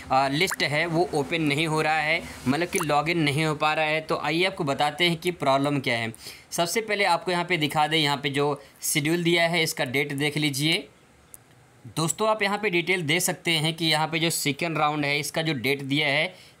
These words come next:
इक्कीस अगस्त को दिया है कि सेकेंड राउंड जो हो जारी हो जाएगा, लेकिन आज बाईस तारीख है, आज भी जो है लॉगिन नहीं हो रहा है, आज भी जारी नहीं हो पाया है।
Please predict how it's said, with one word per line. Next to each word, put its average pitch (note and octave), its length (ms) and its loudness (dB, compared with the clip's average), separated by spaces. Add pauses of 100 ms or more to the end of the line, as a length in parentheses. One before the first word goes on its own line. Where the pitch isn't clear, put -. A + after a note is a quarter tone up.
(100)
इक्कीस E3+ 440 0
अगस्त E3+ 300 -2
को F3 120 0
दिया D3+ 260 2
है D#3+ 100 0
कि E3 140 -2
सेकेंड D#3 460 -2
राउंड D#3+ 200 0
जो D3+ 120 2
हो D#3 140 0
जारी C#3+ 340 -2
हो C3+ 180 -2
जाएगा, G2+ 420 -4 (340)
लेकिन D3 400 0
आज E3+ 180 2
बाईस C#3+ 460 -2
तारीख E3 320 0
है, E3+ 120 2
आज D3 280 0
भी D3 160 -2
जो D3+ 160 0
है D3 280 0 (240)
लॉगिन C#3+ 380 0
नहीं D#3 200 0
हो D#3 100 0
रहा D#3+ 120 2
है, E3 160 0
आज C#3+ 200 0
भी C#3 160 -4
जारी C3+ 340 0
नहीं C#3 200 0
हो C#3+ 60 0
पाया D3+ 280 2
है। D#3+ 220 0